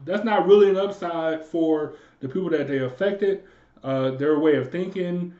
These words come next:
Uh, so, like, what they're gonna say? Like, so, so,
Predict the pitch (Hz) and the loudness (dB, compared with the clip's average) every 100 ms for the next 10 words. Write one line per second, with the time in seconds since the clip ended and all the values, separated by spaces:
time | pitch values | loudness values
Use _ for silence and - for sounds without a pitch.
0 | _ _ - 135 135 135 131 - - 180 | _ _ -6 -2 0 0 -2 -6 -2 2
1 | 160 196 180 175 - 185 139 131 131 131 | 4 4 2 -2 0 0 0 -2 -4 -6
2 | 165 151 139 135 - 143 135 131 131 | -2 0 0 -2 -6 -2 0 0 -2